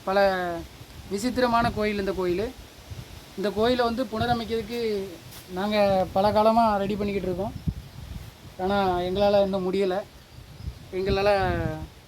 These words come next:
எக்கனாமிக் பிரச்சனைனால முடியல. இதை பாருங்க, ஜல்லி அடிச்சு போட்டிருக்கோம், ஜல்லி எல்லாமே அடிச்சிருக்கோம். மேலே ஷீட்டு பாருங்க, மேலேருந்து பனங்காயா விழுந்து ஷீட்லாம் நொறுங்குது.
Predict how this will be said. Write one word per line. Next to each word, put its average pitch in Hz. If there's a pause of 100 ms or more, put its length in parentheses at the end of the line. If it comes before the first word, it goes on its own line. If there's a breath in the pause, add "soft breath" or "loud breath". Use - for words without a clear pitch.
(840)
எக்கனாமிக் 233
பிரச்சனைனால 202 (520)
முடியல. 196 (280)
இதை 180
பாருங்க, 196 (360)
ஜல்லி 220
அடிச்சு 202
போட்டிருக்கோம், 185 (1080)
ஜல்லி 220 (280)
எல்லாமே 202
அடிச்சிருக்கோம். 185 (360)
மேலே 226 (100)
ஷீட்டு 233
பாருங்க, 214 (680)
மேலேருந்து 214
பனங்காயா 220
விழுந்து 202 (100)
ஷீட்லாம் 208
நொறுங்குது. 190